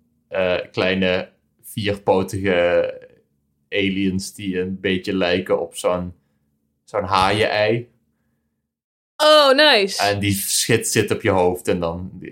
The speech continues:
Speaker 1: killen ze je.
Speaker 2: Nice. <laughs> Headcrabs. Nice.
Speaker 1: Ja, heel gezellig. Maar ja,
Speaker 2: Ja.
Speaker 1: het is een, eh, een soort van headcrab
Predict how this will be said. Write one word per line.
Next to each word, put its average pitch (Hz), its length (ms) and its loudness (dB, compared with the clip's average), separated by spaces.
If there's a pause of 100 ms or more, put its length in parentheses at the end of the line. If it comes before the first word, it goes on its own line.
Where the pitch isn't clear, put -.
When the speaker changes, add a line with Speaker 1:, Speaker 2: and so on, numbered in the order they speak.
(140)
Speaker 1:
killen 85 260 -6
ze 87 140 -10
je. 85 120 -14 (1000)
Speaker 2:
Nice. 202 440 0
<laughs> - 1700 -10
Headcrabs. 180 720 -2 (840)
Nice. 185 460 -4
Speaker 1:
Ja, - 220 0 (440)
heel 131 140 2
gezellig. 95 400 0 (120)
Maar 127 420 4
ja, - 140 -6 (180)
Speaker 2:
Ja. 98 240 2
Speaker 1:
het 95 140 -4
is 113 160 -2
een, 113 160 -2
eh, 107 140 -2
een 110 80 -4
soort 110 200 -14
van 104 320 -4
headcrab 101 600 0